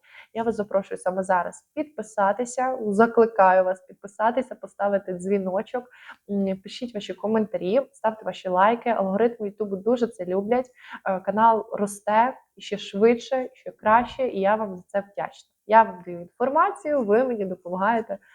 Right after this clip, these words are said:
розвивати мій YouTube канал. Так, ну що, поїхали. Перші карти для Терезів на травень дві тисячі двадцять п'ятого.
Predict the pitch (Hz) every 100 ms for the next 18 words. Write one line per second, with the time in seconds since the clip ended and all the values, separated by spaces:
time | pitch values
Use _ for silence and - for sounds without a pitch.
0 | - - 202 190 175 180 202 175 175 190
1 | 175 170 185 - 165 156 _ _ _ -
2 | - - - - 302 - 262 - 254 392
3 | - 262 208 190 _ _ 254 294 - 247
4 | - 254 285 - 294 302 _ _ _ _
5 | _ - - - - _ 196 220 240 233
6 | 226 214 190 185 233 - - _ _ _
7 | _ - _ _ _ _ _ _ _ -
8 | _ _ - _ _ - 208 208 208 220
9 | 208 190 185 175 196 233 233 208 - -
10 | _ _ _ _ _ _ - - _ _
11 | _ 190 202 240 - - 185 170 - 202
12 | 254 294